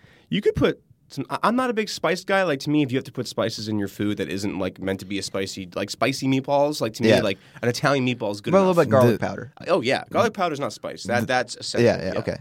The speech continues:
Speaker 3: The
Speaker 2: Se-,
Speaker 3: cr-
Speaker 2: seasoning is the word I was
Speaker 1: Seasoning,
Speaker 2: looking for.
Speaker 3: The key to meatballs, I think, is getting the, uh, the, I don't know what the correct word is, but getting the meat that has the veal, the pork, and the beef in it. When you just have, like, a straight beef meatball, that can, that's kinda when it gets all
Speaker 1: Yeah.
Speaker 3: dry. And,
Speaker 2: Yeah.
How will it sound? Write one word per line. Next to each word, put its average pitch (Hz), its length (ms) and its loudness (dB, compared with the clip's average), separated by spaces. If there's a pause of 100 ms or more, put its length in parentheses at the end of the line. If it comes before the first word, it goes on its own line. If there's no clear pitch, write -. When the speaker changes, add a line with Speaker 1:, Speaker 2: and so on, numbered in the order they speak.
Speaker 3:
The 120 80 4
Speaker 2:
Se-, 190 120 4
Speaker 3:
cr- - 60 -4
Speaker 2:
seasoning 101 360 0
is 95 100 -6
the 101 80 0
word 101 140 0
I - 20 -2
was - 60 -2
Speaker 1:
Seasoning, 101 340 -4
Speaker 2:
looking 117 140 2
for. - 40 -6
Speaker 3:
The - 60 -8
key 139 120 4
to 143 80 6
meatballs, 104 520 2
I 90 80 2
think, 95 240 -2
is 90 160 0
getting 90 340 0
the, 85 220 -4
uh, 80 360 -6 (580)
the, 82 460 -2 (340)
I 101 60 -4
don't 104 100 0
know 101 80 2
what 95 120 -2
the 90 80 -4
correct - 320 -4
word 85 200 -4
is, 85 120 -6
but 82 140 -4
getting 87 300 -2
the 85 140 -2
meat 87 300 -4
that 87 160 -4
has 85 360 -4
the 82 120 -6
veal, 95 520 0 (200)
the 80 80 -10
pork, 87 480 -6
and 90 180 -6
the 87 40 -8
beef 87 280 -8
in 98 100 -2
it. 104 160 -2 (280)
When 98 100 2
you 113 60 2
just 123 100 -2
have, 135 120 2
like, 117 120 2
a 92 60 0
straight 92 440 -2
beef 90 240 -2
meatball, 92 540 0
that 85 200 -4
can, - 180 -10
that's 95 180 -2
kinda 117 200 -2
when 98 100 0
it - 20 -4
gets 82 220 -6
all 82 100 -4
Speaker 1:
Yeah. 82 80 -8
Speaker 3:
dry. 101 520 2
And, 87 180 0
Speaker 2:
Yeah. 95 260 4